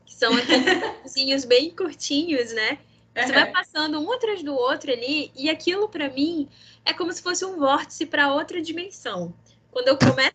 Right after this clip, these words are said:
Speaker 1: a assistir aquilo, rapidamente se passam duas horas, assim. E, e daí, tipo, eu vi,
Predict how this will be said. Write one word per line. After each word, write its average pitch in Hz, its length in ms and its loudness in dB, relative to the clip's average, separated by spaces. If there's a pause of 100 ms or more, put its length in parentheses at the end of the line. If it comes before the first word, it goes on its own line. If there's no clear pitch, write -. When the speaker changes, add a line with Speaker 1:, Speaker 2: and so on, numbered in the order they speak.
Speaker 1:
a - 40 -20
assistir 381 360 0
aquilo, 294 560 0
rapidamente 311 960 -2
se 302 140 -8
passam 285 640 -2 (960)
duas 480 340 0
horas, 220 460 4
assim. 190 460 -12 (1700)
E, 285 1000 4 (800)
e 269 200 -4
daí, 294 760 2 (200)
tipo, - 420 -4 (800)
eu 294 220 8
vi, 330 460 0